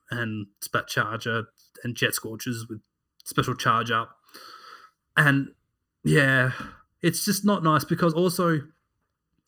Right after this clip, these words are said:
Jet Squelcher f-, is a pain in the ass because all you see with Jet Squelcher, their builds, their gears, it's all special charge up, and all they're doing is either farming Tenta missiles or farming Stingray.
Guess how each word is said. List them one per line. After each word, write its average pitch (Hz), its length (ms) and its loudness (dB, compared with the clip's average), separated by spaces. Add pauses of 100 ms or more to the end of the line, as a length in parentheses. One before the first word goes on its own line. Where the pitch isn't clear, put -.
(560)
Jet 180 160 6
Squelcher 135 640 0
f-, - 240 -16 (360)
is 139 160 4
a 120 40 2
pain 143 340 2
in 131 40 4
the 123 120 4
ass 123 340 0
because 135 440 0
all 151 240 6
you 175 140 2
see 160 260 2
with 135 180 2
Jet 135 180 2
Squelcher, 113 640 -6 (400)
their 135 180 4
builds, 139 560 4
their 135 120 -2
gears, 127 440 0
it's 135 180 -6 (100)
all 143 220 2
special 143 320 0
charge 117 400 -2
up, 113 200 -10 (120)
and 143 100 2
all 139 120 4
they're 151 100 4
doing 131 360 2
is 127 120 -2
either 127 180 -2
farming 139 680 2 (240)
Tenta 180 320 4
missiles 113 600 -4 (260)
or 123 120 -4
farming 131 600 0 (180)
Stingray. 123 540 2